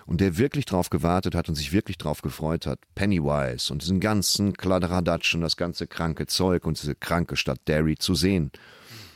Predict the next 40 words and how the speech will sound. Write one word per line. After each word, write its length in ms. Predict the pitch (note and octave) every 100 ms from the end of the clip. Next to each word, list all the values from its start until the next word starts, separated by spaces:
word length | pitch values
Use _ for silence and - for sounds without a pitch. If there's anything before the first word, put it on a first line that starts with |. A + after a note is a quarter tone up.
| _ _ -
und, 360 | G#2 F2+ -
äh, 320 | D#2+ E2 D#2 -
betet, 440 | C#2+ A2 D3 E2 D#2
dass 120 | D2+
er 60 |
nicht 120 | D2+ D#2
enttäuscht 440 | D2 G2+ G#2+ -
wird, 200 | B1 -
kann 100 | - E2
ich 80 |
dir 120 | - F2
nur 100 | E2
sagen, 300 | E2+ F2+ F2
du 100 | D2+
hast 140 | -
noch 260 | D2+ - - - - - - _
drei 260 | - F#2 A2+
Wochen 240 | G2 F2+
Zeit, 440 | D#2+ F2 E2 D#2+ -
um, 320 | C#2 D2 A#1
um 160 | G1+ C#2+
lächelnd 520 | E2+ G2+ F#2 E2+ -
durch 100 | D#2
die 80 | E2
Stas-, 380 | - D#2+ E2+ -
Straßen 380 | E2 - F2+ -
zu 120 | -
gehen. 320 | D#2+ E2 D#2+ D2+
Und 260 | D2 -
wenn 100 | E2+
du 60 | D#2+
ihn 100 | D#2
dann 140 | D2
gesehen 280 | D2+ D2+ F#2
hast, 240 | E2 - - - - - - - -
er 100 | E2
lächelst 320 | F2+ F#2 -
du 40 | E2
noch 140 | D2
breiter. 420 | - - - -